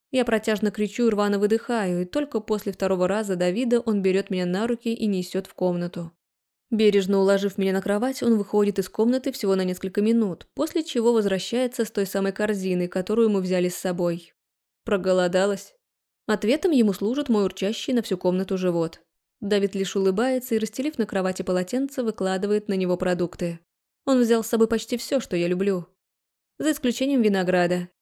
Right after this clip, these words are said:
Его я в последние недели терпеть не могу. Ты всё предусмотрел, да?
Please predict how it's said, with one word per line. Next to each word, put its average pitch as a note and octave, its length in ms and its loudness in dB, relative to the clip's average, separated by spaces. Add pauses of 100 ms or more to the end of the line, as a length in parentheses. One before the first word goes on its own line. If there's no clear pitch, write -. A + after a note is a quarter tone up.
(240)
Его A#3 260 2
я C#4+ 100 2
в - 80 -14
последние F#3+ 420 -2
недели F#3+ 340 0
терпеть A#3+ 440 -4
не F3+ 80 -2
могу. F3 400 -4 (420)
Ты A#3 120 -2
всё G#3+ 180 2
предусмотрел, G#3+ 760 0
да? G#3+ 260 -2